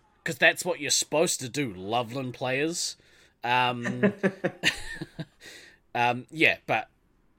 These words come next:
Speaker 1: uh, I don't know about any of the other ones. Cutouts, I'm not a big fan of cutouts.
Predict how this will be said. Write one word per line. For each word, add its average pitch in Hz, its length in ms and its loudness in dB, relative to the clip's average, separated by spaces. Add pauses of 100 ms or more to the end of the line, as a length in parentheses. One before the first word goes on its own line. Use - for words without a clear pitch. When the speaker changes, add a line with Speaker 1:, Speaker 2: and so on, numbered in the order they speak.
(140)
Speaker 1:
uh, 110 540 2 (680)
I 135 100 4
don't 139 120 -2
know 123 120 -4
about 107 240 -2
any 113 200 -6
of 95 80 -8
the 95 100 -4
other 104 160 -4
ones. 87 500 -10
Cutouts, 151 460 -6
I'm 113 120 -12
not 95 120 -8
a 85 60 -14
big 82 160 -20
fan 85 180 -18
of - 60 -20
cutouts. - 500 -18